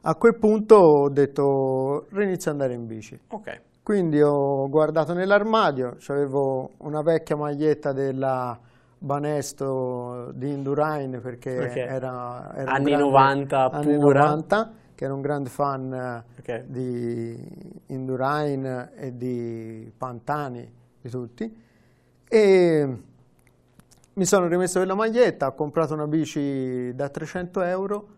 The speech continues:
Speaker 1: e ho riniziato. E da lì ancora
Speaker 2: Non ti sei mai fermato?
Speaker 1: No, non mi sono più
Speaker 2: Non ti
Speaker 1: fermato.
Speaker 2: sei mai fermato? Tra l'altro tu quante bici hai? Perché prima mi hai detto che hai un sacco
Speaker 1: Allora,
Speaker 2: di bici,
Speaker 1: sì,
Speaker 2: cioè,
Speaker 1: le bici
Speaker 2: comunque
Speaker 1: sono
Speaker 2: per
Speaker 1: quelle,
Speaker 2: lavoro.
Speaker 1: sono quelle che uso per, eh,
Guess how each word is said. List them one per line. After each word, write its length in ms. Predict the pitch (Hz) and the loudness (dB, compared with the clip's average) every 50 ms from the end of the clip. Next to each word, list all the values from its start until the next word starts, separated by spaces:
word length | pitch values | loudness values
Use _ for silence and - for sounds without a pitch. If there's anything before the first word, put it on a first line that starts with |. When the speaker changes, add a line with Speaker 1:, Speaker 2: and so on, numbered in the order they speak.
| _ _ _ | _ _ _
Speaker 1:
e 80 | - 156 | -6 -4
ho 60 | 139 | -4
riniziato. 680 | 120 123 120 113 113 - - - - - - - - _ _ | -4 -6 -8 -12 -14 -14 -16 -16 -18 -18 -20 -20 -20 _ _
E 80 | - 156 | -14 -10
da 160 | 156 160 165 | -8 -6 -6
lì 380 | 170 170 151 156 175 180 170 143 | -4 -4 -4 -4 -4 -4 -4 -6
ancora 640 | 131 123 123 - - 131 127 123 120 117 123 - - - | -6 -8 -10 -10 -10 -10 -8 -8 -8 -10 -10 -14 -10 -8
Speaker 2:
Non 120 | 151 151 151 | -8 -6 -6
ti 100 | 156 156 | -6 -6
sei 240 | 135 147 131 123 | -2 -2 -2 -2
mai 160 | 117 113 113 110 | -2 -6 -8 -10
fermato? 320 | - 110 110 104 - 160 | -10 -12 -10 -6 -4 -4
Speaker 1:
No, 220 | 143 131 120 - - - | -4 -4 -6 -10 -14 -14
non 140 | - 143 135 | -12 -10 -10
mi 60 | 131 | -10
sono 160 | 117 - 127 - | -10 -12 -14 -14
più 120 | - 123 | -14 -12
Speaker 2:
Non 80 | 131 131 | -12 -12
ti 40 | 127 | -10
Speaker 1:
fermato. 40 | 131 | -6
Speaker 2:
sei 120 | - 160 | -4 -2
mai 140 | 156 165 160 | 0 0 -2
fermato? 920 | 160 - 175 165 170 180 202 220 220 220 233 226 226 226 - - - - - - | 0 -2 -2 0 0 -2 -2 -4 0 4 6 8 8 8 6 4 -2 -12 -20 -12
Tra 140 | - 135 151 | 0 2 4
l'altro 640 | 185 196 190 - 180 151 131 127 127 120 - - - _ | 4 4 2 2 2 4 4 4 4 2 -2 -6 -14 _
tu 200 | - - 165 165 | -6 -4 -4 -2
quante 340 | - - 156 160 165 165 165 139 | -2 0 -2 -2 0 -2 -2 -2
bici 260 | 139 135 - - 131 | -2 -4 -4 -4 -2
hai? 280 | 120 117 117 117 120 | -2 -2 -2 -4 -6
Perché 240 | 117 123 131 127 135 127 | -6 -6 -8 -8 -8 -8
prima 180 | - 135 139 | -6 -4 -4
mi 60 | 127 | -4
hai 60 | 117 117 | -4 -4
detto 200 | 113 110 - 123 | -6 -6 -8 -8
che 100 | - 120 | -6 -4
hai 240 | 117 113 113 117 117 | -4 -4 -4 -4 -6
un 220 | 113 113 123 127 127 | -8 -8 -10 -12 -14
sacco 200 | - - 135 147 | -8 -4 -2 0
Speaker 1:
Allora, 200 | 156 160 156 147 | 4 4 4 4
Speaker 2:
di 40 | 135 | 4
bici, 100 | 143 175 202 | 4 4 4
Speaker 1:
sì, 60 | 147 | 4
Speaker 2:
cioè, 120 | - 156 | 4 4
Speaker 1:
le 60 | 143 | 6
bici 100 | 143 170 208 | 6 8 6
Speaker 2:
comunque 220 | 226 170 - 190 | 8 6 6 6
Speaker 1:
sono 140 | 185 170 147 | 6 6 6
Speaker 2:
per 100 | 131 135 | 8 8
Speaker 1:
quelle, 240 | 131 170 160 165 165 160 160 | 6 8 8 8 10 10 10
Speaker 2:
lavoro. 320 | 151 127 127 120 120 120 | 8 8 6 4 0 -2
Speaker 1:
sono 200 | 120 - 151 143 | -6 -8 -6 -4
quelle 320 | 131 - 151 147 143 143 135 | 0 2 2 4 4 2 2
che 80 | 143 | 2
uso 320 | 143 143 143 135 127 143 131 | 0 0 -2 -2 -2 -2 0
per, 340 | 139 143 135 135 127 120 | 0 0 0 0 0 0
eh, 680 | 127 131 127 127 127 127 123 123 123 123 120 120 123 - | 0 0 0 0 0 0 -2 -2 -4 -4 -4 -6 -8 -10